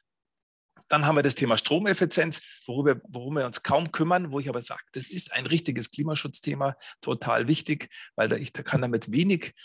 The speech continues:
ähm, Kosten viel erreichen. Und ich sollte bei der Stromerzeugung eben nicht nur auf den Netzstrom gehen, sondern sage, da muss auch ein eigener Beitrag der Gebäude dazukommen.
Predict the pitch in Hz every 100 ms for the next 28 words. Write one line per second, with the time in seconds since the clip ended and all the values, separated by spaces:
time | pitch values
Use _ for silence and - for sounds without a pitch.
0 | - - 113 120 - 135 139 - 120 -
1 | 185 117 101 92 131 - 175 165 - -
2 | _ 165 180 - 139 143 143 113 117 -
3 | 135 143 - 127 131 120 120 147 - 104
4 | 117 110 143 - 143 139 131 127 127 117
5 | 113 113 - 113 135 110 117 113 104 110
6 | 123 98 101 - 110 - 104 110 - 92
7 | 110 120 117 - - - -